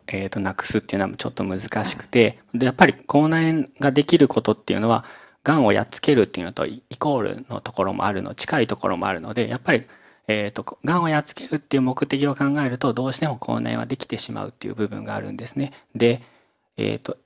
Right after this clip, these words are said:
僕がお口の中をきれいにしましょうとお話ししているのは、その、口内炎自体はやっぱりどうしても防ぐことはできないんですけど、口内炎ができた時に、口の中が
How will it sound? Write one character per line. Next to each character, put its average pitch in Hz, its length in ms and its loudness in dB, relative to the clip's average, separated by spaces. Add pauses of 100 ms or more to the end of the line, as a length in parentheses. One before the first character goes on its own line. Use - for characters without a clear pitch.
(140)
僕 - 260 -2
が - 80 -4
お 127 60 0
口 - 220 0
の 185 60 8
中 208 200 10
を 117 60 4
き 147 140 8
れ 151 80 8
い 123 60 8
に 104 80 2
し - 120 -4
ま 107 100 -2
し - 80 -4
ょ 117 60 0
う 113 60 -2
と 107 100 0
お 107 40 2
話 107 260 -2
し 110 100 -10
し - 20 -10
て - 120 -2
い 110 40 2
る 107 60 -2
の 107 120 0
は、 117 280 2
そ - 160 -4
の、 104 260 -4 (400)
口 175 260 8
内 180 200 4
炎 175 100 4
自 185 140 2
体 120 200 2
は 120 80 2
や 107 100 0
っ - 20 -2
ぱ - 140 -4
り 110 100 -6
ど 120 140 2
う 123 60 0
し 120 60 -6
て 147 100 0
も 123 180 2
防 - 200 -2
ぐ 123 60 0
こ 120 120 -4
と 110 100 -6
は 113 60 -2
で 101 120 -6
き - 120 -2
な 107 120 0
い 98 60 -2
ん - 20 -6
で - 100 -6
す - 100 -14
け 95 120 -4
ど、 104 200 0 (220)
口 - 120 -8 (120)
内 - 180 -20
炎 - 20 -20
が 143 100 2
で 170 140 2
き - 80 -4
た 117 120 6
時 101 260 -2
に、 104 280 0 (240)
口 - 200 -2
の 143 60 8
中 156 220 0
が 113 80 2